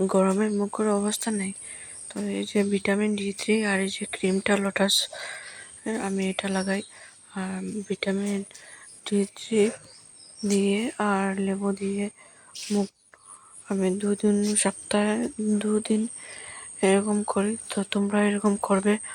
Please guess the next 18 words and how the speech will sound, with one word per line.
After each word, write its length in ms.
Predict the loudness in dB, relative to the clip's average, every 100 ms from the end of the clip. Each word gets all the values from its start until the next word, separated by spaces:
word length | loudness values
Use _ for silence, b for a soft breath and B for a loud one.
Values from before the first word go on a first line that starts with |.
| B B B B B B B -20 -10 0
ভালো 160 | 4 6 6
লাগবে 220 | 4 0 0
আশা 140 | -2 -6
করছি। 280 | -10 -8 -10 -10 -18 -20
ভিডিওটা 480 | -16 -4 -2 2 2 0 B B B B B B -12 2
দেখো, 280 | 4 4 0 0 -6 -6
স্কিপ 260 | -4 -4 0 4
করবে 220 | 6 6 4
না, 80 | -2 -8 -18 -4
পুরো 180 | 4 4 6
ভিডিওটা 380 | 6 6 0 0 0
দেখবে। 280 | -2 -2 -12 -16 B B B B B
তো 100 | -4 0 2
যে 60 | 2
ভিটামিন 420 | 2 0 4 4 4
ডি 100 | 4 2 4
থ্রি 160 | 2 2 -2 _ -2
ক্যাপসুল, 380 | -2 -4 -12